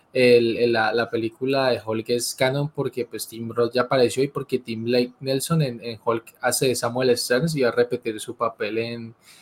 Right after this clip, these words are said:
en la próxima película de Capitán América que se llama New World Order o algo así.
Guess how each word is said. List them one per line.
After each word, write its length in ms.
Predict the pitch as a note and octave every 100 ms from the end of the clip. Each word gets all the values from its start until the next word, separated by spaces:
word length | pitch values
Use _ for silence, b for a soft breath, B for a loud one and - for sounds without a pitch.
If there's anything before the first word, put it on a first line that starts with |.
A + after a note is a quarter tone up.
| b b -
en 80 |
la 120 | B2+ -
próxima 360 | A#2+ - B2
película 360 | B2+ B2 B2 A#2+
de 60 |
Capitán 420 | A#2 A#2+ A#2+ A#2 A2
América 320 | A2+ A#2 -
que 80 | -
se 80 | A2+
llama 220 | A2 A2
New 600 | A2 A2+ A2+ A2 A2 G#2+
World 300 | A2 A2 G#2+ - _
Order 380 | A2+ A2 G#2+ G#2
o 160 | A2 A#2
algo 220 | G2+ A2
así. 220 | A2 G#2